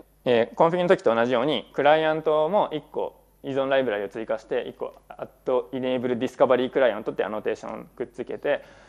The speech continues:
サービスレジストリのゆ-、えーと、場所を指定するだけですね。これだけでサービスディスカバリーに登録するアプリケーションおよびアクセスしたいクライアントみたいなのを使う、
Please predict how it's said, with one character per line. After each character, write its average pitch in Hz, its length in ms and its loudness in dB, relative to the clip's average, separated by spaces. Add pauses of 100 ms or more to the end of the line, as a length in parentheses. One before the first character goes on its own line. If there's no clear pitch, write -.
(100)
サ 147 120 2
ー - 40 6
ビ 131 80 -6
ス - 140 -10
レ 131 140 2
ジ 143 100 -4
ス - 60 -10
ト 123 100 2
リ 107 100 -2
の 85 100 -10
ゆ-、 117 240 -2 (160)
え 101 300 -8
ー - 20 -10
と、 101 80 -6
場 110 120 2
所 120 160 2
を 156 200 4
指 - 100 -16
定 101 140 -2
す 101 120 -10
る - 160 -14 (180)
だ 113 100 -6
け 113 140 -6
で - 80 -14
す - 100 -20
ね。 - 140 -20 (1000)
こ 147 80 -2
れ 151 60 2
だ 151 100 4
け 190 140 0
で 160 260 4
サ 143 120 0
ー 131 40 2
ビ 135 80 0
ス 127 260 -2 (720)
デ 123 60 -8
ィ 123 80 -6
ス - 60 -10
カ - 80 2
バ 120 100 4
リ 104 40 0
ー - 20 -6
に 107 60 -8
登 120 120 4
録 120 200 0
す 131 100 -4
る 117 80 4
ア 110 60 4
プ 123 80 -6
リ 117 100 -4
ケ 127 80 0
ー 113 40 0
シ 117 80 -8
ョ - 20 -4
ン 117 40 -4
お - 40 -4
よ 110 60 -4
び 98 140 -8 (360)
ア 127 100 -4
ク - 60 -10
セ 117 100 -8
ス - 60 -16
し - 80 -18
た 101 80 0
い - 60 -4
ク 110 100 -4
ラ 104 60 0
イ 107 40 -2
ア - 40 -4
ン - 20 -10
ト 107 80 -4
み 113 100 -8
た 98 80 -6
い 98 60 -8
な 104 60 -8
の 131 60 -2
を 110 200 -4
使 - 120 -2
う、 101 80 0